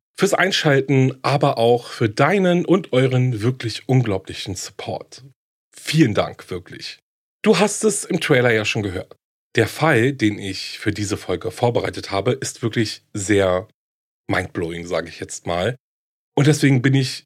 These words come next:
wirklich sehr gespannt, was deine Meinung zu dem Fall ist. Schreibe mir gerne per E-Mail oder auch auf Instagram. Vielleicht auch am besten direkt unter den Folgenpost, dann können wir alle irgendwie mitmachen. Ja,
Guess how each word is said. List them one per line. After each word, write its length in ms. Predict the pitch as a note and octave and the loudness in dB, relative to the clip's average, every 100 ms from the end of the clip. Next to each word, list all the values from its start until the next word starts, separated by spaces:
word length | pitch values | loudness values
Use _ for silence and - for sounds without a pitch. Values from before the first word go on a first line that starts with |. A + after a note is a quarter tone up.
| - | -8
wirklich 440 | G#2+ C#3 D3 A#2+ | 4 4 4 -2
sehr 260 | A2+ A2 A2+ | 0 2 2
gespannt, 420 | G#2+ - G2 F#2+ | 0 -2 -2 -2
was 140 | G2 - | -6 -2
deine 240 | F2+ F2+ | 0 0
Meinung 300 | E2+ E2 E2 | -4 -6 -10
zu 120 | - | -12
dem 120 | F#2 | -12
Fall 260 | F2 F2+ F2+ | -8 -4 -4
ist. 320 | G2 G#2+ - | -4 -8 -10
Schreibe 500 | - - B2 C3+ D3+ | -6 -4 0 0 2
mir 360 | C#3+ C#3+ D3 D3+ | 2 4 2 0
gerne 720 | - B2+ A#2+ C3+ C3 D3+ F3 - _ | -2 2 4 4 6 4 2 -4 _
per 180 | D3 D#3+ | 0 4
E-Mail 460 | C#3 C#3 D#3 E3+ - | 4 6 4 2 0
oder 300 | C3 C3+ B2+ | 2 2 2
auch 180 | - A#2 | -4 -6
auf 140 | - | -4
Instagram. 560 | E3 - G2 G2 A2+ D#3 - | -4 -2 -2 2 2 0 -6
Vielleicht 480 | - E3 F#3 A#3 A#3 | -4 2 2 2 2
auch 80 | G#3 | 2
am 140 | D#3 | 2
besten 320 | D3+ - D#3+ | 0 2 0
direkt 360 | C3 A#2+ B2+ - | 2 0 -2 -4
unter 220 | A#2+ A#2 | -2 -2
den 260 | A2 G#2+ G#2+ | 0 -2 -4
Folgenpost, 1040 | - C3+ D3 G#2+ - - A2+ A#2+ B2+ - | -2 0 0 -2 -6 0 0 0 -4 -4
dann 160 | G2 F#2+ | -4 -4
können 240 | A2 G2+ | -4 -2
wir 180 | G2+ - | -2 -2
alle 260 | A2 G#2+ - | 0 0 0
irgendwie 380 | G2+ G2 G2 | -4 -6 -4
mitmachen. 680 | G2 E2+ F#2+ F2+ G#2+ A2 B2+ - | -4 -4 -2 -4 -2 -4 -6 -2
Ja, 280 | G2+ - | -2 -2